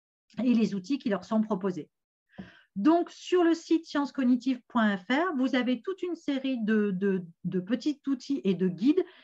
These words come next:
qui vous aident à monter, euh, les, les coniclasses et sur lesquels vous pouvez, euh, vous appuyer pour monter avec votre chef d'établissement et vos collègues une ou plusieurs coniclasses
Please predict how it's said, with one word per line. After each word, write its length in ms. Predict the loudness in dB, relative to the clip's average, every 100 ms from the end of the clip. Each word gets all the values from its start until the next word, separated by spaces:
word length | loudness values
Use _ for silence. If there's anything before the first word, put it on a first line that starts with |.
| _ 0
qui 180 | 4 4
vous 300 | 4 2 2
aident 200 | 0 0
à 80 | 2
monter, 600 | 4 4 2 0 0 0
euh, 180 | 0 0
les, 420 | 2 4 4 2
les 200 | 0 0
coniclasses 640 | 2 2 0 -2 -2 -2 0
et 200 | 0 0
sur 140 | -2
lesquels 340 | -4 -2 -2 -2
vous 140 | -6
pouvez, 400 | -6 -4 0 0
euh, 100 | 0
vous 260 | 0 0 0
appuyer 500 | -2 -2 0 -2 -4 _ _ 0
pour 180 | 2
monter 420 | 2 0 -2 -2 0
avec 340 | 0 0 -4 -6
votre 300 | -8 -8 -8
chef 200 | -6 -6
d'établissement 720 | -6 -6 -8 -6 0 0 0 -2
et 80 |
vos 120 | -4 -4
collègues 400 | -2 0 0 -2 -14 _ 2
une 360 | 4 6 6 4
ou 100 | 0
plusieurs 380 | 0 -2 -2 -4
coniclasses 600 | -4 -4 -2 0 -2